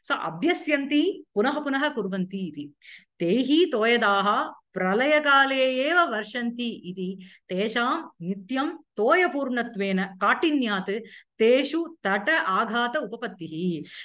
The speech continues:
So தேஹி தோயதாக, அந்த தோயதங்கள், அந்த மேகங்கள் தான் பிரளயகாலே ஏவ வர்ஷந்தி இது, பிரளய காலத்திலையும் பொ-, பொழி-, பொழிகின்றது அப்படிங்கிறதுனால தேஷாம் நித்யம்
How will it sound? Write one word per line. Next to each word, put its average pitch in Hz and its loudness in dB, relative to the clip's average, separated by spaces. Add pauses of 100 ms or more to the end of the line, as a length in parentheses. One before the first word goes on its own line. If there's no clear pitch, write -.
So 277 0
தேஹி 294 4
தோயதாக, 196 0
அந்த 233 0
தோயதங்கள், 208 0
அந்த 196 0
மேகங்கள் 254 0
தான் 175 -10 (320)
பிரளயகாலே 277 6 (140)
ஏவ 320 2
வர்ஷந்தி 240 -4
இது, 190 -6 (260)
பிரளய 294 4
காலத்திலையும் 302 2 (120)
பொ-, 254 -2 (100)
பொழி-, 254 -2 (100)
பொழிகின்றது 226 -2 (120)
அப்படிங்கிறதுனால 175 -4 (480)
தேஷாம் 247 2 (380)
நித்யம் 294 2